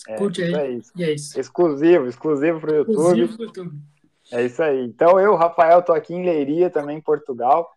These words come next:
Speaker 1: e nós vamos falar hoje com um porto-alegrense. Ele é pertinho da minha cidade lá. Eu sou de Novo Hamburgo, meu conterrâneo aí de estado, gaúcho.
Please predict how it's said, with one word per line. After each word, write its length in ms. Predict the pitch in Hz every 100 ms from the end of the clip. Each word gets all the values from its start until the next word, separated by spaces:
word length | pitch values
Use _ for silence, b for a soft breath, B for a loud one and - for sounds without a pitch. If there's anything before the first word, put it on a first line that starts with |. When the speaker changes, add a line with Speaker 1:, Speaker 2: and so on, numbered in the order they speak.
| _ _
Speaker 1:
e 100 | 220
nós 260 | 247 254
vamos 280 | 214 226 220
falar 280 | 170 165 160
hoje 340 | 135 151 170 -
com 160 | - 156
um 340 | 190 208 175
porto-alegrense. 1200 | 180 - 214 220 233 202 151 147 170 180 160 - 135
Ele 120 | 139
é 120 | 160
pertinho 440 | 160 185 - 185
da 80 | 202
minha 100 | 196
cidade 400 | 202 165 151 156
lá. 120 | 143
Eu 60 | 143
sou 140 | 175
de 80 | 147
Novo 240 | 170 170 170
Hamburgo, 420 | 131 135 165 156
meu 200 | 151 143
conterrâneo 640 | - - 135 131 156 147
aí 100 | 139
de 100 | 139
estado, 600 | 139 _ - 131 156 139
gaúcho. 680 | 135 131 143 170 170 -